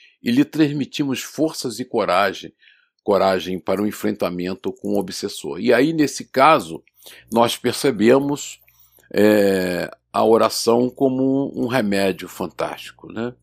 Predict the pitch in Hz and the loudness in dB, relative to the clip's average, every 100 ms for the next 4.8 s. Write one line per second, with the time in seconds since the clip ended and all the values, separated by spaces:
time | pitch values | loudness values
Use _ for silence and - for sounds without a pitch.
0 | - - _ - 92 90 101 98 92 92 | -20 -20 _ -6 -2 -2 -2 -2 -2 -2
1 | 92 110 - 95 90 - - - 82 80 | -4 -8 -6 -8 -8 -10 -12 -8 -8 -8
2 | 85 80 90 131 104 78 - _ _ _ | -12 -8 -2 -2 -2 -8 -10 _ _ _
3 | - 139 104 151 165 135 110 - 90 107 | 0 2 4 2 0 -4 -6 -4 -4 -4
4 | - 85 76 82 98 98 - | -4 -8 -6 0 2 2 -2